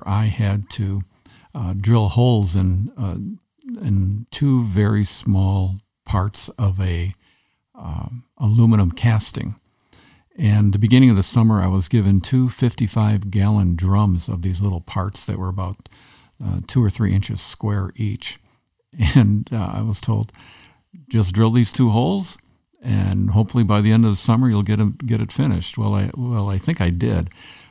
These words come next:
but it was so boring. Every day, the same thing, <laughs> drilling these two holes. Uh, it wasn't hard, it was just downright boring.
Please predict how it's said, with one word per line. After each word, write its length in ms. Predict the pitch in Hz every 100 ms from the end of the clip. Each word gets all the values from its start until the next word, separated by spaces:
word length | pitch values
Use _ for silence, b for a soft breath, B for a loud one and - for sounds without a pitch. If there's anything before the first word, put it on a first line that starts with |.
| B
but 160 | 113 110
it 200 | 131 131
was 240 | 113 95
so 340 | - 113 107
boring. 560 | 92 90 101 90 87 -
Every 380 | 113 120 120 104
day, 300 | 90 98 95
the 160 | - 95
same 500 | - 117 117 98 87
thing, 440 | - 120 95 82
<laughs> 60 | 92
drilling 420 | 117 - 127 95
these 260 | 87 85
two 280 | - 117 101
holes. 540 | 95 104 104 98 92 - b b b b _
Uh, 300 | - 90 -
it 80 | -
wasn't 280 | 117 127 101
hard, 300 | 120 120 95
it 100 | 87
was 120 | 95
just 340 | 90 87 87 92
downright 600 | 95 98 92 82 - -
boring. 480 | 101 104 90 90